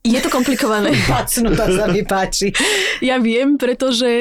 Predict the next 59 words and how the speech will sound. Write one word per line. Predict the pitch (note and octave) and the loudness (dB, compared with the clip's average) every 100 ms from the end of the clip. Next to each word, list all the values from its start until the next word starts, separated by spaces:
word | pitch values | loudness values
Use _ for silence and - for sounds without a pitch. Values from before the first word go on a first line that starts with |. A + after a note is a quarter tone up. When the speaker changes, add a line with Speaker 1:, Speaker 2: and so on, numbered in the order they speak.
| A#3 | -2
Speaker 1:
e, | - G#3+ G#3 | -2 0 0
ja | A3 | 0
stále | - A3+ A#3+ | 0 -2 -2
spomínam | - A3+ A3+ G#3+ | 0 0 0 0
tento | G#3+ A3 | 0 -2
príklad, | G3 F#3+ G#3 | -2 0 0
že | G3+ | 2
môj | G#3 G3 | 0 0
zubár, | F3 F3 G3 G3 G3+ - | 0 0 0 -2 -2 -2
on | F3+ | -2
sa | G3 G3+ | 0 0
ma | F3 | -2
vždy, | F3 E3+ F#3+ | -2 -2 -2
keď | G3 - | -4 -4
prídem, | - E3+ E3 E3+ D#3+ D#3+ | -2 -2 0 0 -2 -4
pýta, | - F#3+ - - | -2 -2 0 -2
že | - E3+ | -2 0
zas | F3 G#3+ | 0 0
som | A#3+ | -2
ťa | G#3+ | -2
videl | E3+ F3+ F#3 F3+ D#3+ | -2 0 0 0 0
niekde | E3 D#3+ D#3+ - | -2 -2 -4 -6
v | - | -4
správach, | - A3 G3+ F#3+ G#3+ | -4 -2 0 0 0
v | E3+ | 0
nejakej | F3 | -2
relácii | F3 F#3+ G3 - G3 - - - - _ - | 0 0 0 0 -2 -2 -8 -12 -18 _ -4
a | F#3 F3+ | 0 0
nevie, | G3 G3 G#3 A3+ A3+ | 0 2 2 2 0
že | A3 | -2
čomu | - G#3+ A3 | -2 0 0
sa | - | 0
vlastne | F#3+ F#3 - A3+ | -2 -2 0 0
venujem | E3 D#3 D#3 E3 C#4 | 0 0 0 0 0
a | - | 0
vždy | F3 G3 G3+ | -2 0 -2
k | - | -2
tej | B3 | 0
debate | G3+ G#3 G#3+ | 0 0 -2
znovu | G#3 G3+ F#3+ | 0 0 0
príde, | G3+ G3 F3+ G#3 | -2 -2 -2 0
lebo, | G3 F3+ F3 F#3 F3+ F3+ - | 0 0 0 0 0 -2 -2
e, | F3 E3+ F3 | -2 0 -2
ja | F#3 F#3 | 0 0
mám | G#3 G#3+ G3+ | 0 0 -2
takých | G3 F#3 G3 F3+ | -4 -2 -2 0
viacero | F3+ A#3 A3 | -2 -2 -2
povolaní | - F3 E3 D#3 C#3+ E3+ A3+ | -2 -2 0 0 0 -2 -2
a | F3 | -4
všetky | - G3 - A3+ | -4 -4 -2 -4
tie | G3 | -2
povolania | F#3 F#3 G3+ G3+ G3 | 0 0 0 0 0
vzišli | F3+ F3 F#3 - G3+ | 0 -2 -2 0 0
z | G3+ | 0
niečoho, | F#3 F3+ G3+ F#3+ | 0 0 -2 -2
čo | - | -2
som | G#3+ | -2
si | G3+ G#3+ | -2 0
vymyslela. | F#3 E3 D#3+ - C#3 F#2 - | 0 -2 -2 -2 -2 -2 -2